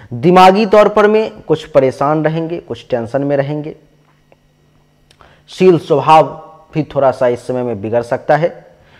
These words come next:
और विनम्रता में भी कुछ कमी आ सकती है, इसलिए बिल्कुल सावधानी के साथ चलेंगे तो सुखी रहेंगे, नहीं तो ये समय टेंशन तनाव से भरा हुआ है, इसलिए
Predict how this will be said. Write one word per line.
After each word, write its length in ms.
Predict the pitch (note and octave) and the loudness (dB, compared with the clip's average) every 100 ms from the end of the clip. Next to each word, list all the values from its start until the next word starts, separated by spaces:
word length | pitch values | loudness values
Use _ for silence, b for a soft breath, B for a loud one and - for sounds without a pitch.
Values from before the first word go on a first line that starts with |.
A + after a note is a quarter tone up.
| b - | b -8
और 100 | A2+ | -8
विनम्रता 640 | G#2 C3 C#3 C#3 C3+ D3+ | -6 -6 -4 -6 -2 0
में 160 | C3 A#2+ | 0 -6
भी 160 | A2 | -10
कुछ 220 | A2+ A2 - | -14 -16 -12
कमी 280 | A2+ A2+ A2+ | -12 -10 -10
आ 80 | G#2 | -10
सकती 340 | A2+ - C#3 | -12 -14 -12
है, 120 | C#3 | -10
इसलिए 240 | D3 - G2 | -12 -12 -12
बिल्कुल 340 | G2+ A2+ C#3 | -10 -10 -12
सावधानी 600 | C3 - G2 G2 G#2+ C3+ | -12 -8 -8 -8 -12 -12
के 120 | B2 | -10
साथ 320 | G#2+ G#2 - - | -10 -10 -12 -10
चलेंगे 420 | A#2 C#3+ D3+ F#3 - b b b | -8 -6 -4 -6 -8 b b b
तो 60 | A#2 | -14
सुखी 480 | - - C3 - F#3+ | -12 -10 -12 -8 -6
रहेंगे, 500 | E3+ E3 F3 F#3 G3+ B B B | -4 -4 -4 -4 -6 B B B
नहीं 380 | C3+ E3 F3 A3 | -2 0 0 -2
तो 100 | A3+ | -2
ये 160 | D#3+ C#3+ | -2 -2
समय 400 | C#3+ - D3+ F3+ - - _ _ _ _ _ _ _ _ - | -4 -4 0 -2 -2 -14 _ _ _ _ _ _ _ _ -2
टेंशन 380 | F3 G3 G3 G#3+ | 0 0 0 -4
तनाव 360 | - D#3 C#3 B2+ | 0 0 0 0
से 160 | C3 | -8
भरा 260 | G2 A2 D3 | -8 0 2
हुआ 280 | D3 D#3 D3+ | 2 2 2
है, 280 | F3 - - | 0 -8 -10
इसलिए 600 | C3+ - A#2 A2+ A2+ A2 | -10 -8 -10 -6 -6 -8